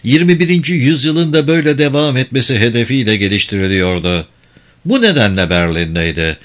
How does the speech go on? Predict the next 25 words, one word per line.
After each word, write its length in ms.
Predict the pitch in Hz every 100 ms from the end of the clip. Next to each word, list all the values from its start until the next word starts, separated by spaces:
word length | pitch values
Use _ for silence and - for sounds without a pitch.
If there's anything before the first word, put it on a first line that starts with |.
| - _
Bu 200 | 87 190
nedenle 420 | 220 175 208 202 185
görüşecekti 800 | 156 156 131 123 92 139 123 107
şansölyeyle. 960 | 110 107 95 104 95 95 95 90 90 - _ _ _ _ _
Spencer 540 | - - 78 76 101
saatine 680 | 95 - 113 101 107 101 95
baktı. 540 | 85 82 - 80 76 - _ _ _ - - _ _ _ _ _ _ _ _ _ _ _ - - - - -
Dört. 380 | 104 85 - - - - - - -
Kira 380 | 131 123 104
borcu. 480 | 82 78 82 78 76 - - _ _ _ _ - - -
Helga 500 | - 190 190 185 175
Leonard 420 | 175 180 104 85 -
çekici 420 | - 117 120 131
bir 120 | 85
kadındı. 600 | - 85 82 73 73 76 - - - -
Koyu 280 | 147 196
kahverengi 580 | 180 147 160 165 156 90
saçlarını 560 | - 85 - 87 80 101
toplamıştı. 840 | 90 87 87 82 82 - 80 78
Saçları 520 | - 147 156 185 180 151
boya 300 | 175 175 180
mıydı 340 | 170 156 170
emin 420 | - 139 147 139
değildi 380 | 127 131 117 101
dedektif. 520 | 95 95 92 95 90